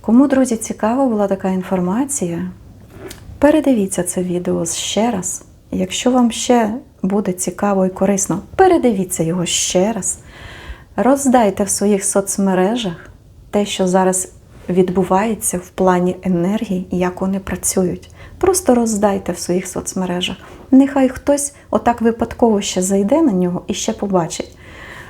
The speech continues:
а, що йому ця інформація була дуже потрібна і корисна. Він просто знайде її на ваших каналах, на ваших ресурсах,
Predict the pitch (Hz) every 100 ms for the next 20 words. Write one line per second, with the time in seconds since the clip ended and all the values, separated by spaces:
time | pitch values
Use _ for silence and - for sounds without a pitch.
0 | - 185 180 180 - 185 190 214 302 -
1 | 208 190 190 180 - 190 185 185 180 190
2 | 220 202 185 180 202 196 185 - 170 170
3 | - - - 196 208 254 262 202 185 180
4 | 185 226 277 180 185 247 - - - 185
5 | 202 196 202 185 196 - 165 175 170 175
6 | 240 - - - 190 196 190 180 - 190
7 | - 180 - 170 - -